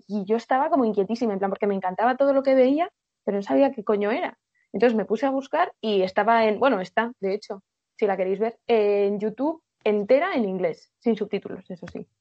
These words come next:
Y dije, "Uy, pa'lante". Entonces esta película, que es del año noventa y nueve, es una maravilla, porque es una adaptación de La fierecilla domada de William Shakespeare a,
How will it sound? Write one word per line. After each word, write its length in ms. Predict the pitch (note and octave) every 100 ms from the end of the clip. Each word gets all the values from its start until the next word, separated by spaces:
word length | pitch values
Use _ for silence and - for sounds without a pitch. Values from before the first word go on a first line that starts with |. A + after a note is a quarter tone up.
| _ -
Y 100 | A3+
dije, 260 | G3+ G#3
"Uy, 200 | B3 G#4+ - _ _
pa'lante". 360 | F#3 F3 D#3+ E3
Entonces 340 | F#3+ _ D4
esta 180 | E4 D#4+
película, 540 | C#4+ C#4 A#3+ G3 A#3+ _ _ _ _
que 80 | A#3+
es 60 |
del 100 | A3+
año 180 | A#3+ A3
noventa 320 | F#3 F3 D#3+
y 60 | D#3+
nueve, 360 | A3 A#3+ G#3 C4+ _ _ _ _ _ _
es 320 | D4 E4+ - _
una 160 | A3 G3
maravilla, 420 | F#3+ F#3 F#3 F#3
porque 200 | G3+ G#3+
es 100 | G#3+
una 160 | C#4+ C#4+
adaptación 460 | C#4 C#4 C4 D4
de 80 | A#3+
La 100 | E3+
fierecilla 520 | - F#3 F3+ A3+ A#3
domada 420 | A#3+ B3 C4+ C4 -
de 220 | A3 G#3 G#3+
William 260 | A#3 A#3+
Shakespeare 480 | B3 C#4 _ C#4+ F4 _
a, 260 | A#3+ C#4